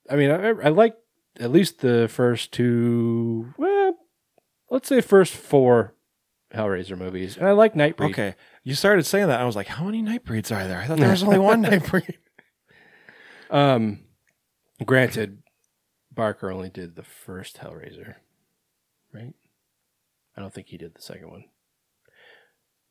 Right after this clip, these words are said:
Speaker 1: Regardless, I like Nightbreed as well, but there are people that are ride or die li-, Nightbreed.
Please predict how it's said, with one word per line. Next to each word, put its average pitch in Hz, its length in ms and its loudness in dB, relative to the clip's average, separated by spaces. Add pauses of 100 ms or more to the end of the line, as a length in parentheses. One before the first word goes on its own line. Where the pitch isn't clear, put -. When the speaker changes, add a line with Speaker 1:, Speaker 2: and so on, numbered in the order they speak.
Speaker 1:
Regardless, 139 540 2
I 135 140 -2
like 143 280 2
Nightbreed 135 380 0
as 107 100 -6
well, 135 200 6
but 110 160 -8
there 190 160 4
are 226 60 2
people 110 400 -2
that 90 160 -10
are 82 120 -12
ride 98 300 -6
or 78 100 -16
die 98 300 -12
li-, 95 260 -18
Nightbreed. 95 520 -14